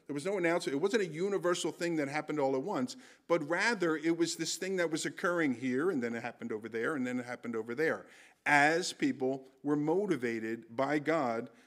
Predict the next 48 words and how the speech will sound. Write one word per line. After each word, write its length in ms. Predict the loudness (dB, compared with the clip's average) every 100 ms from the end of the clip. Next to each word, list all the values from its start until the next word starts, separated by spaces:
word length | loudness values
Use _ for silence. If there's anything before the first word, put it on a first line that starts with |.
| _ -4
to 100 | 0
do 200 | 2 4
that 220 | 4 2
particular 460 | -2 -2 -2 0 0
thing, 440 | 0 0 0 -4 -6 -20 _
they 100 | -2
would 220 | 0 2
go, 200 | 4 4
they'd 240 | 4 0 -2
sell 540 | -2 0 2 0 -2 -6
their 160 | -2 -2 0
extra 340 | -2 -2 -6
resources, 880 | 0 0 0 -2 -4 -4 -6 -8 -10 -16 _ _ _ _ _ _ _ _
they'd 160 | -2 4
give 180 | 4
them 180 | 4 4
to 120 | 4
the 120 | 4 4
apostles 580 | 4 0 -2 -2 -6
so 100 | -4
that 180 | -2 -2
they 120 | -2
could 160 | -4 -4
be 100 | -2
distributed 760 | -4 -6 -4 -2 0 -2 -2 -6 _ _ _
to 120 | -6
those 320 | -2 0 0 -2
that 140 | -4
had 420 | -2 -4 -4 -6 -16 _ _
need. 380 | -4 -2 -2 -6 -20 _ _ _ _ _ _
Now, 220 | -6 -6 -6
why 160 | -2 0
so 160 | 0
many 220 | -2 -2 -2
needs? 400 | -4 -8 -16 -20 _ _ _ _ _ _ _
Why 100 | -4
does 80 | -2
everybody 200 | 0 0
have 100 | 0
needs 260 | 0 -2
that 100 | -4
we 60 | -4
have 100 | -6
to 100 | -6
be 160 | -4
selling 380 | 0 0 0 0
our 80 | -2
property 580 | -2 -4 -4 -6 -4